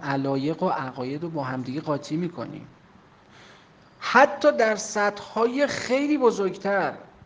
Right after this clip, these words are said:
مثلاً ممکنه من سوسیالیست بشم چون که از جست چگوارا خیلی خوشم اومده، از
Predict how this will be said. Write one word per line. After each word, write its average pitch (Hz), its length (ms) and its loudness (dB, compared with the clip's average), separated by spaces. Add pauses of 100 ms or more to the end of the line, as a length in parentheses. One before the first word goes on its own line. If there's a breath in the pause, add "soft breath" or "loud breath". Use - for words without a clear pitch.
(1400 loud breath)
مثلاً 202 600 4
ممکنه 240 420 0
من 254 140 2
سوسیالیست 196 920 0
بشم 240 360 0
چون 240 260 -4
که 254 120 0
از 220 240 0 (340)
جست 214 500 2 (540)
چگوارا 175 600 6
خیلی 214 240 0
خوشم 220 400 0
اومده، 160 560 2
از 139 200 -4